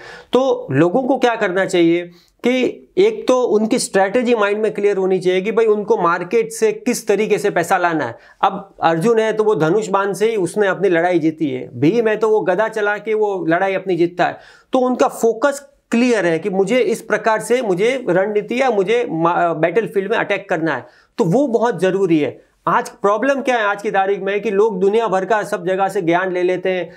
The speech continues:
या सीख ले, सीख आते हैं, मगर वो जब तक फोकस नहीं करते, "मुझे ये काम ही करना है।" मैं तो बोलूँ, लोग, लोग कोसते हैं कि भाई टेक्निकल एनालिसिस, लोग, अ, लोग पैसा नहीं बनाते। मतलब टेक्निकल एनालिसिस भी अगर अच्छा है, अगर आप उसको सही मायने में देखें, आप कोई भी एक टूल देख लीजिए,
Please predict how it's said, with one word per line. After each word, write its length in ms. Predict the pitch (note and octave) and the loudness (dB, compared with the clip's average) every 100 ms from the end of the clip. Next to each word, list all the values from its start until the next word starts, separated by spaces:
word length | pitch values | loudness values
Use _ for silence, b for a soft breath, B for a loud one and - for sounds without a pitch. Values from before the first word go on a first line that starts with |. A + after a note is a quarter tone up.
| B D3+ | B 0
या 360 | F#3 F#3+ F#3+ | 0 0 -4
सीख 440 | - - G#3 A3 F#3+ | -6 -2 -2 0 0
ले, 220 | F#3+ F3+ | 0 0
सीख 340 | - A3 G#3+ | -4 -6 0
आते 200 | F3 E3+ | 0 0
हैं, 180 | D#3+ C#3+ B B | -2 -4 B B
मगर 300 | D#3+ G3 C4 | 0 2 2
वो 140 | C4 B3+ | 2 2
जब 160 | F3 | 2
तक 280 | F#3+ - A#3 - | 0 0 -2 -2
फोकस 380 | B3 A#3+ D4+ D4 B3 | -2 0 0 0 -2
नहीं 140 | A#3 | 0
करते, 300 | G3+ F3 G3+ | -2 0 -2
"मुझे 300 | F3 F3+ A#3 | -2 0 0
ये 180 | F#3+ A3 | 2 0
काम 320 | G#3 F#3+ F#3 | 0 -2 0
ही 100 | F#3 | -2
करना 280 | F3 D#3 D3+ | -2 -2 -2
है।" 240 | A#2+ - _ _ _ - - | -6 -12 _ _ _ -18 -2
मैं 100 | F3 | 2
तो 80 | F3+ | 4
बोलूँ, 240 | G#3+ A3+ G#3 | 2 2 2
लोग, 320 | A3 A3 - - E3+ | 0 -2 -12 -8 0
लोग 480 | E3+ G3 E3+ F#3 D#3+ | 2 2 -2 -8 -4
कोसते 320 | F#3 F3+ G3 | -2 0 0
हैं 120 | F#3+ | 0
कि 40 | E3+ | 2
भाई 120 | F3 | 0
टेक्निकल 380 | F3 E3+ F3+ F3+ | 0 0 0 0
एनालिसिस, 580 | F3 F3 F3 F3 F3+ D#3 B B - | 2 2 2 2 0 0 B B -2
लोग, 460 | D#3+ E3+ F3+ F#3 E3+ | 2 2 2 0 0
अ, 160 | E3 | 2
लोग 220 | D#3+ F3 | 2 0
पैसा 240 | F3 D#3+ E3+ | 0 0 0
नहीं 100 | E3 | 0
बनाते। 300 | D3+ C#3+ C#3 | -2 -4 -4
मतलब 240 | F3 A3 | -2 -2
टेक्निकल 420 | - E3 G3 G3 | -2 -4 -2 0
एनालिसिस 600 | G3+ G3+ G3 F#3+ G#3+ F3 | 2 2 2 0 0 -2
भी 100 | A3 | 0
अगर 180 | G#3+ G#3 | 2 2
अच्छा 260 | D#3+ D#3 A3 | 0 0 -2
है, 60 | |
अगर 140 | G3+ G3+ | 0 0
आप 160 | G3 | -2
उसको 180 | G3 A3 | -4 -4
सही 260 | - G#3+ A3 | -2 0 2
मायने 300 | F3+ F#3 G#3 | 2 2 0
में 140 | G3 | 2
देखें, 500 | D#3 C#3+ - - _ - | 0 -2 -6 -10 _ -4
आप 180 | A3 | -2
कोई 180 | C4 C#4+ | 0 2
भी 160 | C#4+ C4+ | 2 0
एक 160 | C#4 - | -2 -2
टूल 140 | A3+ | 0
देख 200 | F#3 F3+ | 2 2
लीजिए, 300 | F3+ C3+ B2+ | 0 0 -2